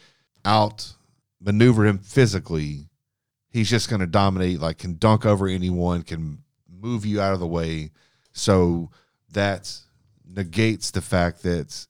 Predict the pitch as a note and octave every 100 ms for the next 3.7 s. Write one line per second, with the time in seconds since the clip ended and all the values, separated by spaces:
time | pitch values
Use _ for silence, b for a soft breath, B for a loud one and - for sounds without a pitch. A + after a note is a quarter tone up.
0 | _ - F#2 F2 F#2+ G2+ A2 G#2 - C3
1 | A#2 - G2+ G2+ E2+ F2+ G2+ F2 D#2 D#2+
2 | G2 B2+ F#2+ - A#2 F#2+ G2 G2 E2+ -
3 | G2 D#2 D2 F2+ D#2 C2+ B1+